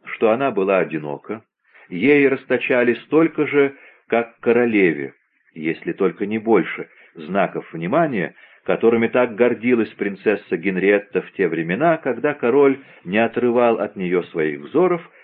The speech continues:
и побуждал тем самым и придворных не сводить с нее глаз.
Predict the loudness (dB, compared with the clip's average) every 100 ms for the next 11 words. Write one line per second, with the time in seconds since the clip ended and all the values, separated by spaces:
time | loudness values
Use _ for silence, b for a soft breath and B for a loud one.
0 | b b -4 -2 -2 -2 0 0 0 -4
1 | -8 -2 0 0 -4 -6 -6 -6 -6 2
2 | 2 2 -2 -12 -16 _ -14 -14 -4 -2
3 | -2 -4 -10 -10 -4 -4 -6 -12